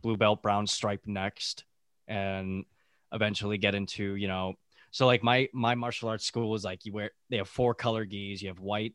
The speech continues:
blue, red, and black team. Goal is to eventually get to the, wearing the black uniform and becoming a black belt.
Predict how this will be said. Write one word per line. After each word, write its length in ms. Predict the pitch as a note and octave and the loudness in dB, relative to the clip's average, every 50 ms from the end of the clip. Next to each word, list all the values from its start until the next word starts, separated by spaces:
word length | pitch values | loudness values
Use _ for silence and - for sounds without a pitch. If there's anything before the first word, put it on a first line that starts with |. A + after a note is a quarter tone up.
| - - | -10 -12
blue, 360 | - B2 A2+ G#2 G#2+ G#2 G2+ | -12 -10 -8 -6 -6 -4 -6
red, 420 | G2+ F#2+ G2+ G2 G2 G2 G2 G2 - _ _ _ _ _ _ _ - | -6 -4 -4 -2 -2 -2 -2 -4 -6 _ _ _ _ _ _ _ -6
and 160 | G#2+ G2+ F2+ | -6 -6 -2
black 260 | F2 G2 F#2+ F#2+ - | -2 -2 -2 -2 -6
team. 400 | - - - F2 E2 D#2+ E2+ G2+ _ _ _ _ _ _ _ _ _ - | -10 -14 -14 -14 -14 -14 -16 -18 _ _ _ _ _ _ _ _ _ 2
Goal 220 | A#2+ A#2+ C3 D3 | 4 6 6 6
is 100 | D#3 C#3+ - | 4 2 2
to 100 | C3+ B2+ | 0 0
eventually 680 | A2 A#2 A#2 G#2+ - A#2 A2+ A#2 A2+ G#2+ G#2+ G#2+ - _ _ _ _ _ _ _ - | 2 0 0 -2 -2 -2 -2 0 0 -2 -2 -4 -6 _ _ _ _ _ _ _ -6
get 140 | G#2 G2 - | -6 -4 -4
to 100 | - G#2+ | -4 -4
the, 100 | G2+ F2+ E2 _ _ | -4 -4 -6 _ _
wearing 360 | - A2+ G2+ G2 G2 G2 G2 | -4 -2 -2 0 0 -2 -2
the 40 | F#2+ | -4
black 300 | F2+ - F2+ F2+ F2+ - | -4 -2 -4 -4 -4 -6
uniform 640 | - F#2 F2+ F2 - - D#2+ D#2 D2+ C#2 C#2+ - - _ _ _ _ _ _ _ _ _ _ - | -6 -6 -6 -6 -8 -10 -12 -12 -12 -14 -14 -16 -18 _ _ _ _ _ _ _ _ _ _ -12
and 420 | G2+ F#2 F2+ F#2 F#2 F#2 F#2 F#2 - - _ - - - - - - _ _ - | -8 -6 -4 -4 -4 -4 -4 -6 -8 -10 _ -20 -20 -20 -20 -20 -20 _ _ -10
becoming 300 | - - A#2+ G#2+ G#2 G2 | -6 -4 -2 0 0 0
a 60 | F#2+ | 0
black 280 | E2 G2 G2 F2+ F#2 - _ _ - - | 2 2 2 2 2 -2 _ _ -6 -6
belt. 240 | E2 E2 E2+ - | -4 -4 -6 -10